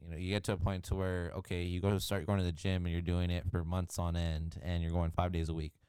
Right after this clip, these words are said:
Okay, that's one thing. You're going. That's, you got the hard part over with. Now, what are you gonna do to take that extra step? What are you gonna do? 'Cause eventually, the same lifts you're doing is gonna get old. It's not gonna work you out any more than it needs to, and it's gonna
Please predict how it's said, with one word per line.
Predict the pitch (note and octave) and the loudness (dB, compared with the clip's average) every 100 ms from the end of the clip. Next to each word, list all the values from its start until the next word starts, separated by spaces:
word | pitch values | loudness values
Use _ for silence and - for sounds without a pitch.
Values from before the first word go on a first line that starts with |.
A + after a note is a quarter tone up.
| _ _ | _ _
Okay, | C#3 G2 A2 G#2+ | -2 0 0 -2
that's | A2 A2 - - | -2 -2 -4 -6
one | F#2+ F#2+ A#2 G2+ | -4 0 2 2
thing. | E2+ D#2 F2+ | -2 -6 -6
You're | F#2 F#2 | -4 0
going. | G#2 G2+ E2 D#2+ | 0 0 -2 -6
That's, | E2+ - - - | -8 -6 -8 -6
you | G#2 | -2
got | G2 F#2 | 0 0
the | E2+ | 0
hard | G2+ G2+ | 0 0
part | - E2 | -2 -2
over | D#2+ | -4
with. | D#2+ F#2 | -4 0
Now, | G2+ | 2
what | G#2+ | 4
are | F#2+ | 2
you | F2+ | 0
gonna | F2+ | -2
do | F2 F2 | 0 -2
to | - | -2
take | - E2+ | -6 -4
that | E2+ | -4
extra | E2+ E2 | -6 -8
step? | - D#2+ D2+ - | -6 -6 -8 -8
What | |
are | F#2+ | -2
you | |
gonna | F#2 | -2
do? | F2+ F2 E2+ - - _ | 0 0 -2 -6 -20 _
'Cause | G#2+ F#2+ F2 | 0 0 0
eventually, | G#2+ C3 - A#2 G#2+ | 0 0 0 -2 -2
the | E2+ G2 F#2+ F#2 F#2 F2 C2+ | -2 0 2 2 2 -2 -6
same | - A#2 A2+ | -2 0 2
lifts | A2 - | 2 0
you're | G2 | -2
doing | F#2 F#2 F#2 F2 | 0 2 2 0
is | D#2+ D#2+ | -4 -4
gonna | F2 | -4
get | E2 D2 | -4 -6
old. | D2 D#2+ | -6 -6
It's | D2+ - | -8 -6
not | F#2 | -4
gonna | F2+ D#2+ | -2 -2
work | A2 F2+ G#2 | -4 -6 -8
you | F2 | -4
out | E2+ E2+ | -4 -2
any | F2+ F2+ | -2 0
more | F2 E2+ | 0 0
than | E2+ | 0
it | E2 | -2
needs | E2 E2 - | -4 -4 -6
to, | - E2+ | -4 -2
and | E2+ | -4
it's | D#2 | -6
gonna | - F#2+ F#2 | -6 -4 -4